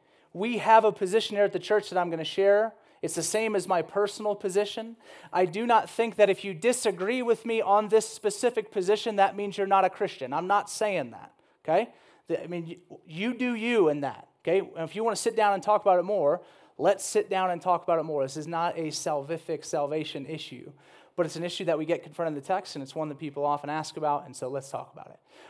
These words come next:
Our position here at the church that there is only one baptism, that there is not a second baptism that in which the Holy Spirit then comes upon you.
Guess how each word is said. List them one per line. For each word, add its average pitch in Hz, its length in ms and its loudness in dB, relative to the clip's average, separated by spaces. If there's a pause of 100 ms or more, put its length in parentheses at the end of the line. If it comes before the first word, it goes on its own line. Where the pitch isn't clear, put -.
(140)
Our 202 180 8
position 208 460 0
here 190 160 2
at 190 80 0
the 180 60 -6
church 190 320 -2
that 160 120 -6
there 185 200 6
is 160 100 -2
only 175 180 0
one 175 360 0
baptism, 139 580 -2
that 139 140 -10
there 170 120 0
is 196 140 2
not 165 180 2
a 147 80 0
second 143 380 -4
baptism 151 560 -6
that 147 160 -4
in 139 80 -10
which 143 220 -10
the 143 60 -10
Holy 147 260 -6
Spirit 147 320 -8
then 139 180 -8
comes 143 300 -12
upon 131 400 -8
you. - 120 -20